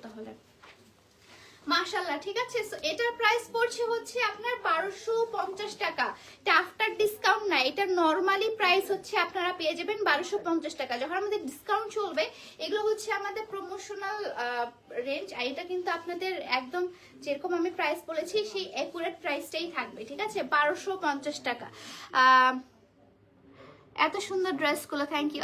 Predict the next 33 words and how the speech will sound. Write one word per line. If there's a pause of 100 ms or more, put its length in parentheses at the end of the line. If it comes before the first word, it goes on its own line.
আজকে (120)
শাড়ি (100)
দেখাবো
না, (100)
আজকে (100)
শাড়ি (100)
দেখাবো
না, (100)
আজকে (140)
টাইম (100)
নেই,
আজকে
আমি (180)
অনেক (180)
টায়ার্ড। (100)
আজকে (100)
সকাল
থেকে
প্রচন্ড (120)
ব্যস্ত (100)
ছিলাম।
এটা
হচ্ছে
ফ্রন্ট
পার্টটা, (500)
এটা
হচ্ছে (120)
ব্যাক (120)
পার্টটা,
ঠিক
আছে? (140)
এস (100)
সাইজ